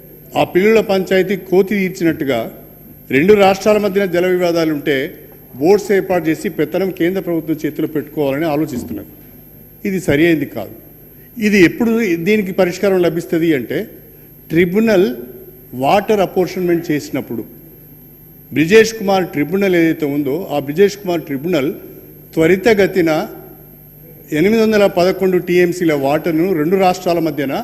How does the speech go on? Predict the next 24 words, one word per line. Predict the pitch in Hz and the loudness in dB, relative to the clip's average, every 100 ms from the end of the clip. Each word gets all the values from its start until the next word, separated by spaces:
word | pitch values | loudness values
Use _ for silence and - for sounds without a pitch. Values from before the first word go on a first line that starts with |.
| - - - - - - 131 | -10 -18 -18 -18 -18 -10 -4
విభజన | 165 208 196 156 | 2 4 4 2
చేసినప్పుడు, | 156 - 135 113 - - - | 0 -2 -8 -8 -12 -8 0
కాబట్టి | 180 208 214 | 2 4 2
మన | 202 165 | 2 2
డిమాండ్ | 170 202 202 | 2 2 2
ఏముండాలి | 185 180 165 160 139 | 2 2 2 2 0
అంటే, | 139 214 - - - - - - - | -4 -6 -10 -20 -20 -20 -20 -20 -2
కేంద్ర | 170 196 220 214 | 4 4 4 4
ప్రభుత్వం | 208 196 190 190 190 | 2 0 0 0 2
పైన | 185 180 | 2 2
మన | 165 | 2
డిమాండ్ | 156 170 165 156 | 2 4 4 2
ఏముండాలి | 151 143 131 113 | 2 0 -2 -4
అంటే, | 107 208 - - - - - - 165 | -6 -8 -10 -20 -20 -20 -20 -6 0
మీరు | 170 - 147 | 0 -2 0
త్వరగా, | 156 185 175 110 - - - - - - - 147 | 2 4 2 0 -8 -20 -20 -20 -20 -20 -4 0
మీరు | 156 151 | 0 -2
త్వరగా | 131 147 175 180 233 - - - - - - 120 | -2 0 2 2 0 -4 -18 -20 -20 -20 -20 -2
బ్రిజేష్ | 151 190 220 220 | 0 4 4 2
కుమార్ | 196 185 151 | -2 -2 0
ట్రిబ్యునల్ | 160 165 175 170 151 | -4 0 0 2 0
యొక్క | 147 143 226 - - - - - - 117 139 | -2 -4 -4 -10 -20 -20 -20 -20 -20 -4 0
జడ్జిమెంట్ని | 160 170 196 185 175 139 | 0 0 -2 -2 -2 0
ఇవ్వండి, | 143 135 | 0 0